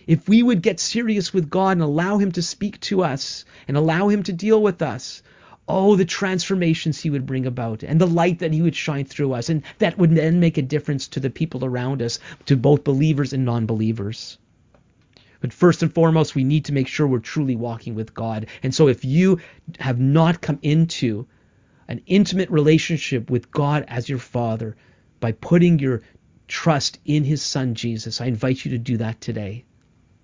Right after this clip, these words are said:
And I can help you if you have any questions with that.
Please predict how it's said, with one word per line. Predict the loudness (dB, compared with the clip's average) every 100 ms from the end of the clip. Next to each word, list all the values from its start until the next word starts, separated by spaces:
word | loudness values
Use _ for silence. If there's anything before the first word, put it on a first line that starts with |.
| _ _ -8
And | -2
I | -2
can | -2
help | -6 -2 -2 0
you | -2 -2
if | -2 -6
you |
have | -4 -2
any | -2 -4
questions | -4 -6 -6 -10 -6
with | -8 -8
that. | -12 -12